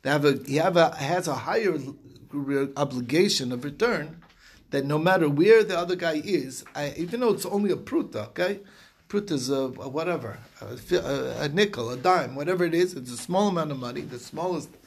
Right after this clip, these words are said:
denomination. Uh, and he lives now in, in Yehupitzville. I have to go all the way there, the whole expense, to give it to him in his hand. You following?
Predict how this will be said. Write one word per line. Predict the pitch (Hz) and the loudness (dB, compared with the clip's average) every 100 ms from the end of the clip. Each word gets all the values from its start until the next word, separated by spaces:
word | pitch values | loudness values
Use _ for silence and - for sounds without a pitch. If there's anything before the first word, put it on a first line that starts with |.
| - - - | -20 -2 2
denomination. | 175 156 151 131 135 175 190 - _ _ _ _ _ _ _ _ _ _ _ _ _ _ 165 | 4 2 -2 -4 -8 -8 -10 -12 _ _ _ _ _ _ _ _ _ _ _ _ _ _ 2
Uh, | 196 196 | 2 2
and | - 156 | -2 -2
he | 160 | 0
lives | 170 208 175 | 2 2 2
now | 185 175 156 131 - - - _ - | 2 2 2 -4 -12 -20 -20 _ -8
in, | 156 156 | -6 -4
in | 151 160 151 | -4 -2 0
Yehupitzville. | 143 139 151 160 - 190 226 220 | 2 0 0 -2 0 0 2 2
I | |
have | 160 | 2
to | 175 | 2
go | 160 151 | 4 6
all | 156 208 233 | 8 8 6
the | 233 | 6
way | 220 | 4
there, | - 143 147 | 2 -2 -4
the | 151 139 | -4 -2
whole | 196 208 | 0 0
expense, | - - 160 - | -4 -10 -14 -12
to | 131 | -10
give | 131 165 | -6 -6
it | 165 | -6
to | 156 | -8
him | 147 143 | -8 -10
in | 156 147 | -10 -10
his | 131 123 | -10 -14
hand. | 98 - - _ - | -16 -18 -20 _ -18
You | - | -12
following? | 127 143 151 | -6 -6 -6